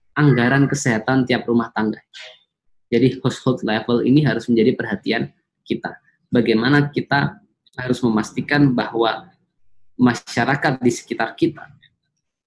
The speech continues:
itu mampu memastikan memenuhi kebutuhan-kebutuhan dasar kesehatan mereka. Ini data dari Kementerian Ketenagakerjaan untuk,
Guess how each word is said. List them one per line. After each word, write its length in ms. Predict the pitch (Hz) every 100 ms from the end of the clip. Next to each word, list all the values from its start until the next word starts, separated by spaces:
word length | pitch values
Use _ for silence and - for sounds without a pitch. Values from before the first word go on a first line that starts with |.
| _ _ -
itu 240 | 143 -
mampu 400 | 160 143 156 -
memastikan 880 | 170 135 120 - - 147 151 156 - -
memenuhi 480 | 139 131 127 143 156
kebutuhan-kebutuhan 1120 | 120 110 - 117 117 110 110 - 117 131 147 _ _ -
dasar 320 | 117 107 123
kesehatan 480 | 120 117 104 - 107
mereka. 320 | - - - - _ _ _ _ -
Ini 160 | 135
data 400 | 143 113 107 131 147
dari 640 | 127 110 110 113 117 120 - _ _ _
Kementerian 480 | 123 123 120 123
Ketenagakerjaan 1120 | 120 117 120 117 110 113 107 107 110 120 101 -
untuk, 480 | 117 120 - -